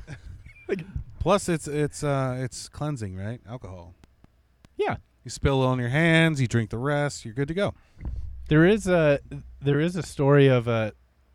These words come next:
Speaker 2: a p-, so apparently there's, like, some, I can't remember what it is. There's something that, like, if you eat it, it'll go, uh, it'll, like, g-, like, basically just go, like,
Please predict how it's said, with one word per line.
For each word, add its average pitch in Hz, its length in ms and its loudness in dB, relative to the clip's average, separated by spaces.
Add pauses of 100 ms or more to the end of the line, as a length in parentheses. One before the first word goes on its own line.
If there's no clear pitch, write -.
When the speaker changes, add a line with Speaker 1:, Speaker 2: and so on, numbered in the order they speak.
(140)
Speaker 2:
a 175 40 -12
p-, - 160 -8
so 160 140 0
apparently 180 380 0
there's, 151 220 2
like, 143 180 -2
some, 202 640 -4
I 135 60 -8
can't 190 200 -4
remember 143 180 2
what 113 140 4
it 110 60 2
is. 104 120 -2
There's 127 160 -6
something 214 320 -2
that, 139 180 -2
like, 123 280 -2
if 139 140 -8
you 156 220 -2
eat 127 200 2
it, 151 160 0 (920)
it'll 131 180 0
go, 135 480 2 (1700)
uh, 123 400 2
it'll, 123 180 2
like, 110 360 -2
g-, - 60 -20
like, 113 160 0 (300)
basically 143 400 2
just 110 160 -8
go, 117 160 6
like, 101 180 -2